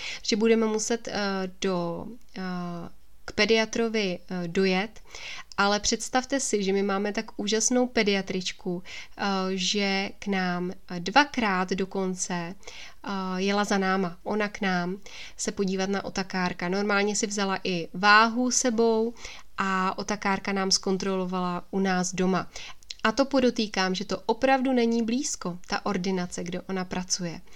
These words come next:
A že to je, eh, třeba, jak dlouho tam jedem, půl hodiny určitě. No, takže takovouhle vzdálenost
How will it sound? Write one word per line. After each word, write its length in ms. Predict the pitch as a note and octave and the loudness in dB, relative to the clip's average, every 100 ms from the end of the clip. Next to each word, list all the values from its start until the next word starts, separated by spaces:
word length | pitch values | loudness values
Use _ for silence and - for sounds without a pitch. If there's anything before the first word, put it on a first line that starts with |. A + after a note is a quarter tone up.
| - - - - - | -14 -12 -12 -14 -6
A 200 | G3+ F#3+ | -4 0
že 160 | F#3+ G#3 | 0 -2
to 200 | - G#3 | -2 0
je, 440 | G#3 G3+ A3+ B3 | 2 2 2 -2
eh, 400 | - G3 G3 F#3+ | -4 -4 -4 -2
třeba, 720 | F#3 - F#3 F3+ F#3 F3 F3 | 2 2 2 4 6 6 2
jak 200 | G3 F3+ | -2 -4
dlouho 200 | F#3 G3 | -4 -4
tam 200 | G#3+ G3 | -2 0
jedem, 260 | F#3 F3+ F3+ | 0 -2 -2
půl 220 | B3 A#3 | 0 0
hodiny 340 | A3+ A3 A3+ | 2 2 0
určitě. 600 | A3 G3+ - A#3+ - E3+ - - - - - - | -2 -6 -4 -4 -4 -8 -10 -14 -14 -14 -14 -6
No, 300 | G#3+ G#3 F3+ F3+ | 0 2 0 -2
takže 800 | G#3 G3+ G3+ G#3+ G3+ G3+ G3 G3+ - - - | -2 0 2 2 2 2 2 -2 -8 -16 -8
takovouhle 520 | A#3 A3 A#3+ C4 C4 C4+ | -6 -2 2 4 4 2
vzdálenost 1040 | A3+ A3 G#3 G3 G3 F#3 F#3 G3 - | 2 2 2 2 0 0 -2 -6 -8